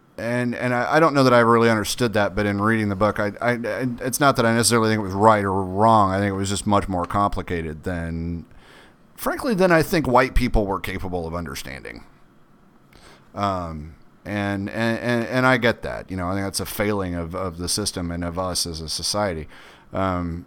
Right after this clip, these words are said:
but as far as the T V show goes, it's, it's, it's not a bad show. It's, it's, it's very well done, and it's got a lot of actors I really like. You know, Courtney B. Vance is in it, and he's playing Johnny Cochran, and he's awesome. And,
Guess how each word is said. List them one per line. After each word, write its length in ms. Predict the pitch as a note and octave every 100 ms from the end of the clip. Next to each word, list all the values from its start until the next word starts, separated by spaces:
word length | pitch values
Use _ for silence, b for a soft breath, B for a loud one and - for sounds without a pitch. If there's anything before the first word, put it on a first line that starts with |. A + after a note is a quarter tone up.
| -
but 420 | G#2 F#2 G#2 G2+
as 140 | G2 A2+
far 160 | E3+
as 100 | E3
the 80 | C3
T 160 | B2 B2+
V 120 | C3
show 240 | C3 B2 G#2
goes, 240 | G#2+ G#2+
it's, 260 | G2+ C3 -
it's, 200 | D3+ C#3 -
it's 160 | C3+
not 140 | D#3 F3+
a 40 |
bad 460 | D#2+ - B2 A3+ G#3+
show. 380 | G#3 B3+ B3
It's, 400 | D#3 - - - b b b b b -
it's, 160 | B2 -
it's 160 | C3
very 200 | - B2+
well 180 | D#3 D3
done, 400 | A2+ G#2+ D3 G3+
and 100 | C3+
it's 120 | G2+
got 100 | -
a 60 | A2
lot 120 | B2+
of 80 | B2
actors 320 | A#2+ C#3 C3+
I 40 | B2
really 320 | A#2 B2 A2+
like. 500 | F2 F#2+ F3+ - -
You 80 | G2+
know, 100 | A2+
Courtney 300 | - G#2+ A#2
B. 120 | A2+
Vance 340 | G2 A#2 C3
is 100 | G#2
in 100 | A2
it, 140 | B2+ F2+
and 140 | F#2+
he's 120 | G#2+
playing 260 | - G#2+ G#2
Johnny 220 | G2+ G#2
Cochran, 380 | G2+ F#2+ G#2 A#2
and 160 | A2
he's 140 | F#2 F2+
awesome. 420 | G2+ A2 B2+ A2+
And, 220 | F2+ E2